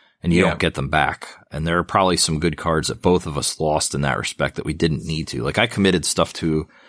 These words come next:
Speaker 1: a combat early on at a battleground that I just didn't need to, and I lost it. And then that battleground that they were more effective at came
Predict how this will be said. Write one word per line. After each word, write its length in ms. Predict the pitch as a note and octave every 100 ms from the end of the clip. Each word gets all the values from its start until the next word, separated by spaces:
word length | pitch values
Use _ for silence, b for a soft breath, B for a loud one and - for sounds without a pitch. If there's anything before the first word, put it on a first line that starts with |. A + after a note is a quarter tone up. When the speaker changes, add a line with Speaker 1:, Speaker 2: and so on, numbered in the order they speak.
| B B B
Speaker 1:
a 80 | -
combat 500 | - B2+ A#2 D#2+ -
early 220 | E2 F2
on 180 | D#2+ D#2+
at 80 | C#2+
a 40 |
battleground 680 | - F2 F2+ C#2+ D2+ D2 D2+
that 100 | D2+
I 60 |
just 240 | D2+ E2+ -
didn't 260 | F2 E2 D#2+
need 220 | D#2+ E2
to, 260 | - C2 - -
and 100 | D#2+
I 40 | D2+
lost 400 | D#2 E2+ - C2
it. 140 | B1 _ b b b b
And 160 | F#2 F#2
then 140 | E2+
that 260 | E2 D#2+ -
battleground 600 | G2 G#2 F2 E2+ D#2 E2
that 140 | -
they 260 | E2+ D#2 F2+
were 220 | - E2 D#2
more 180 | E2+
effective 420 | D#2 - - - D#2+
at 240 | D#2 -
came 460 | - D#2 D2+ D2